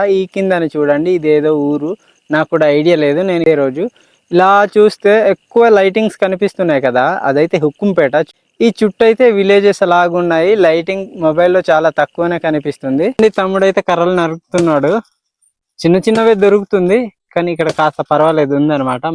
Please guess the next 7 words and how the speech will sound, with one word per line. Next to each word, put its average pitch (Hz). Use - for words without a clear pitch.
మళ్ళీ 139
అలా 135
చూడాలి. 131
సరిపోతాయి 196
కదా 220
అంతవే 175
తమ్ముడు. 156